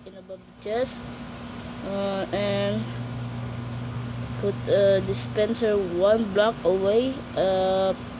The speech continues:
at the chest, facing up, and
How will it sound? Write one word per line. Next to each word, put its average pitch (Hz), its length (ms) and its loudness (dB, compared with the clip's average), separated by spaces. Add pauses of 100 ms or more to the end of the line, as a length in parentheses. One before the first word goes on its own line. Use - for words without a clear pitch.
at - 80 2
the - 240 -8
chest, 233 480 2 (960)
facing 196 480 0 (160)
up, 220 160 2 (1900)
and 101 200 0